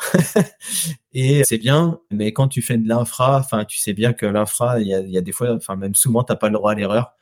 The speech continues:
Si tu te trompes d'un truc, c'est ta prod que tu vas foutre par terre, la récupérer, ça se fait pas forcément en deux secondes. Enfin, c'est pas un,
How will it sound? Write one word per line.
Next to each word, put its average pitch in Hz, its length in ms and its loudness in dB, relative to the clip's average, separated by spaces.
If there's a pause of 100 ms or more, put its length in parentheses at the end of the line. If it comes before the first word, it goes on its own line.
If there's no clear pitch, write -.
(380)
Si - 180 -2
tu 110 120 -6
te - 60 -20
trompes 107 220 -2
d'un 95 120 -4
truc, 120 260 -2
c'est 95 480 -6
ta 98 120 -2
prod 113 240 -2
que 110 100 -8
tu 107 160 -4
vas 95 60 0
foutre - 220 -6
par - 180 -8
terre, 123 300 4
la 101 120 2
récupérer, 113 540 0
ça 110 100 -8
se - 80 -8
fait 101 120 -10
pas 120 340 0
forcément 117 480 0
en 117 40 2
deux 110 120 0
secondes. 117 400 -2
Enfin, 101 140 -6
c'est - 120 -4
pas 123 160 -2
un, 107 260 -4